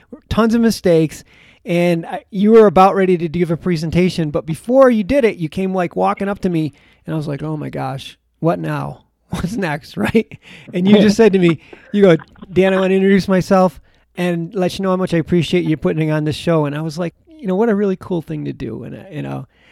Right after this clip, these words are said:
I don't know if I ever thanked you, <laughs> but, but I mean, that was a, a game changer for me. So thanks.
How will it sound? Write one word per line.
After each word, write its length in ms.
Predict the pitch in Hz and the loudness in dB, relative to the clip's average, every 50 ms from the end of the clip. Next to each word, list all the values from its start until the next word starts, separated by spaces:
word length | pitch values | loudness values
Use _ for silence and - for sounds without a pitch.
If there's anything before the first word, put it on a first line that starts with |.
| _ - | _ 0
I 60 | 196 | 2
don't 80 | 214 220 | 4 4
know 60 | 208 | 4
if 60 | 170 | 4
I 100 | 190 180 | 4 4
ever 140 | 180 165 156 | 4 2 0
thanked 300 | - 180 175 170 160 - | 0 0 0 0 0 -2
you, 120 | 165 147 | -4 0
<laughs> 0 | |
but, 360 | 180 - - - - 226 175 - | 2 2 2 4 2 2 2 2
but 200 | - 220 - - | 2 0 0 2
I 40 | 240 | 0
mean, 300 | 247 - - - 202 160 - 170 180 165 - | -2 -2 -6 -8 -10 -12 -12 -14 -20 -6 0
that 200 | 196 202 202 196 | 2 2 2 2
was 180 | 196 170 147 170 | 0 0 0 0
a, 100 | 165 135 131 147 269 | -2 -2 -4 -8 -10
a 60 | 175 | -6
game 300 | 139 180 175 180 175 170 | -2 0 2 2 2 2
changer 380 | - 151 151 147 135 - - 139 | 0 -2 -4 -4 -4 -6 -10 -10
for 240 | - - 139 131 | -10 -8 -6 -6
me. 100 | 131 139 | -6 -8
So 160 | 135 - 143 135 | -8 -10 -10 -8
thanks. 460 | - 151 139 139 139 139 - - | -6 -4 -4 -4 -6 -8 -12 -20